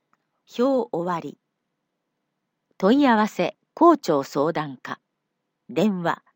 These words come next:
八二の五一二八。確認できます。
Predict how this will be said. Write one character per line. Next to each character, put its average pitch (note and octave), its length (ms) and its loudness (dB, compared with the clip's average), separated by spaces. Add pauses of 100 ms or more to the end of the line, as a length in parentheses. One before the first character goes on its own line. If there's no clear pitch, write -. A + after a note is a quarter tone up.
(160)
八 G#3+ 300 -4
二 D4+ 320 0
の C3 180 -6 (160)
五 A#3+ 280 2
一 F#3+ 260 -4
二 C#3+ 220 -10
八。 - 400 -16 (2750)
確 C4+ 280 -2
認 E4+ 260 2
で C#4 140 -2
き C4 140 -4
ま A#3+ 140 -4
す。 - 220 -18